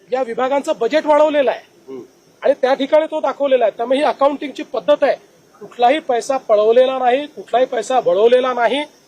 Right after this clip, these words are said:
Speaker 1: ज्यांना हे समजत नसेल त्यांनी माझ्याकडे यावं, मी त्यांना अर्थसंकल्पाची, कारण मी पुस्तक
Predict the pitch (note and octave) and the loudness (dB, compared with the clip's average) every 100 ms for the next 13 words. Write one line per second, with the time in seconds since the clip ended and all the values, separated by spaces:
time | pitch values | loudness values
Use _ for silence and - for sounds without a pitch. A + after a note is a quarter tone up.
0 | _ _ _ _ _ - F#3+ A#3+ C4 C4 | _ _ _ _ _ -6 -4 -2 0 0
1 | - G3+ G3+ A#3+ A#3+ A3+ B3+ C4+ - G3 | 0 -4 -2 -4 -4 0 0 0 -4 -4
2 | G#3 F3+ F3 G3 G3 E3 D#3 F#3+ B3 B3+ | -4 -2 -2 -2 -2 0 2 4 2 0
3 | - _ _ - F#3+ G#3 G#3 A3+ C4 C#4 | -12 _ _ -12 -2 0 2 0 0 -4
4 | - _ _ - F3 - B3 A3 G#3+ A3 | -12 _ _ -10 -6 -2 -2 -2 -2 -2
5 | G#3+ G#3+ G3+ A#3 A3+ G#3 A3+ - A#3+ | 0 0 0 -2 -2 -2 -2 -4 -4